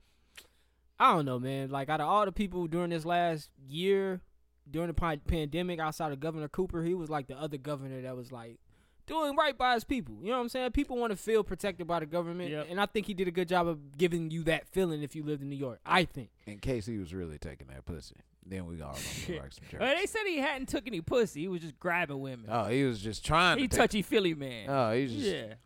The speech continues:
Speaker 3: groping a
Speaker 2: He
Speaker 3: couple
Speaker 2: honorable
Speaker 3: of
Speaker 2: man. He got a wife. He ain't gonna do it like that.
Speaker 1: We gotta stop touching y'all, man.
Speaker 2: They gotta stop touching us.
Speaker 1: I
Speaker 2: That's
Speaker 1: said
Speaker 2: a whole
Speaker 1: that,
Speaker 2: nother
Speaker 1: I
Speaker 2: story.
Speaker 1: said that the feminist movement is the whole reason why women have dialed, like, why men have dialed back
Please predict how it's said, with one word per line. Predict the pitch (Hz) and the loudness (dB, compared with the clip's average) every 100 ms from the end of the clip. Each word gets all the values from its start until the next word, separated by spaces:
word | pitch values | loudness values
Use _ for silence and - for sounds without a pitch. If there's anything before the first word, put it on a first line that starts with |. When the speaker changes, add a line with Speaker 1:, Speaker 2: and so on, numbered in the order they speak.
| 92 | 0
Speaker 3:
groping | 127 127 117 | 2 2 -2
a | 101 | 0
Speaker 2:
He | 277 | 4
Speaker 3:
couple | 247 | 6
Speaker 2:
honorable | 226 196 196 | 6 4 4
Speaker 3:
of | |
Speaker 2:
man. | 190 180 | 4 2
He | 226 | 4
got | 202 | 4
a | 185 | 6
wife. | 160 127 - | 4 2 -4
He | 208 | -4
ain't | 170 | -4
gonna | 147 | -4
do | 147 127 | -4 -4
it | |
like | 123 120 196 | -6 -8 0
that. | 202 | 2
Speaker 1:
We | |
gotta | 254 156 131 | 4 2 0
stop | - 117 - | -8 -8 -4
touching | 202 190 147 | -2 -2 -4
y'all, | 135 127 123 117 | -6 -8 -8 -8
man. | 143 165 190 175 180 | -10 -10 -10 -12 -10
Speaker 2:
They | 220 | -2
gotta | 311 311 | 0 0
stop | 330 - | -2 0
touching | 339 311 339 | -2 -2 0
us. | 370 320 214 | 4 4 12
Speaker 1:
I | 339 494 | 12 12
Speaker 2:
That's | 392 349 | 8 8
Speaker 1:
said | 320 | 10
Speaker 2:
a | 214 | 12
whole | 233 | 10
Speaker 1:
that, | 269 | 8
Speaker 2:
nother | 233 220 | 6 8
Speaker 1:
I | 311 370 | 10 10
Speaker 2:
story. | 214 | 8
Speaker 1:
said | 277 254 | 6 6
that | 240 196 | 2 0
the | 180 | -6
feminist | 262 285 269 233 - | -4 -4 -2 -4 -4
movement | 208 196 175 160 156 _ _ _ - | -2 -2 -2 -4 -4 _ _ _ -2
is | 170 165 | 0 2
the | 160 | 4
whole | 160 202 | 6 6
reason | 202 196 185 165 | 6 2 2 2
why | 160 151 | 2 2
women | 165 170 151 | 2 0 0
have | 143 113 | -2 -4
dialed, | 143 156 151 147 | 0 2 0 -2
like, | 147 143 - | -4 -4 -4
why | 151 147 | -2 0
men | 143 165 175 | 2 2 2
have | 156 139 127 | 0 -2 -4
dialed | 120 156 151 139 | 0 4 4 2
back | 151 143 | -4 -6